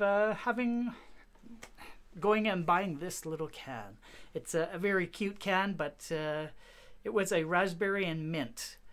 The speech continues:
uh, wheat ale, and it was, it was actually pretty good. Um,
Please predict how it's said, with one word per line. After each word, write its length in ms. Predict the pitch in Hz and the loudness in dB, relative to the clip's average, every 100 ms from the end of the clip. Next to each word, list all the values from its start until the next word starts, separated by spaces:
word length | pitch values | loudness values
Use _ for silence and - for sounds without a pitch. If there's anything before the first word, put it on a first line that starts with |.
| - - - | -20 -20 -12
uh, 280 | - 135 135 | -4 0 0
wheat 420 | 135 120 139 123 139 | -2 -4 -6 -8 -6
ale, 380 | 123 110 107 - - - | -6 -4 -8 -12 -18 -14
and 100 | 113 | -10
it 40 | 113 | -8
was, 480 | 117 - - - - | -10 -10 -12 -14 -4
it 100 | 220 | 0
was 120 | 240 | 4
actually 300 | 190 - 170 | 4 4 -4
pretty 260 | - 147 131 | -4 -6 -6
good. 300 | 120 101 - - - - - - | -8 -10 -14 -18 -20 -18 -18 -10
Um, 500 | 117 117 113 113 | -6 -6 -6 -8